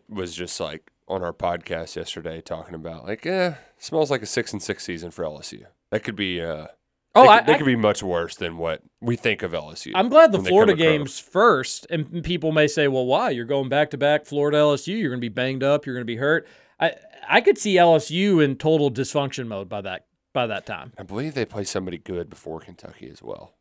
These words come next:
Speaker 2: Well,
Speaker 1: where
Speaker 2: let
Speaker 1: they
Speaker 2: me
Speaker 1: could
Speaker 2: pull it
Speaker 1: be
Speaker 2: up.
Speaker 1: reeling. So.
Speaker 2: That's the nice thing about when we are in studio is that if we pull up something, it doesn't chew up our internet.
Speaker 1: Yeah.
Speaker 2: We sound all choppy. All right,
Speaker 1: Uh, they
Speaker 2: let's
Speaker 1: play, uh, Auburn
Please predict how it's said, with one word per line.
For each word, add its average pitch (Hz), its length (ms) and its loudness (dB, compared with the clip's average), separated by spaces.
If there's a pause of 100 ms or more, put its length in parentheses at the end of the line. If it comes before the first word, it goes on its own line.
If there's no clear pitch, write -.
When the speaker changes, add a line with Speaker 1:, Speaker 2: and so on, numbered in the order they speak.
Speaker 2:
Well, 127 240 -8
Speaker 1:
where 127 140 -2
Speaker 2:
let - 20 -8
Speaker 1:
they 87 60 -2
Speaker 2:
me 90 80 -2
Speaker 1:
could - 80 -6
Speaker 2:
pull 147 480 -2
it - 20 -6
Speaker 1:
be 85 220 -10
Speaker 2:
up. - 0 - (180)
Speaker 1:
reeling. 85 640 -10 (240)
So. - 120 -12
Speaker 2:
That's 135 140 -10
the 127 60 -8
nice 117 240 -6
thing 113 360 -8
about 110 280 -6
when 101 140 -8
we 92 180 -12
are 120 280 0
in 127 80 -4
studio 127 600 -2
is 101 140 -6
that 101 240 -6
if 104 180 -12
we 104 80 -10
pull 98 240 -8
up 98 100 -8
something, 98 460 -14 (180)
it 101 100 -18
doesn't 95 280 -16 (400)
chew 101 160 -10
up 92 120 -14
our 87 140 -10
internet. 87 280 -18 (340)
Speaker 1:
Yeah. 220 220 -2 (260)
Speaker 2:
We 98 80 -12
sound 90 300 -12
all - 80 -14
choppy. - 360 -16
All 170 120 6
right, 127 80 6
Speaker 1:
Uh, 135 60 6
they 143 80 4
Speaker 2:
let's 131 100 2
Speaker 1:
play, 151 280 6
uh, 127 340 2 (100)
Auburn 107 400 2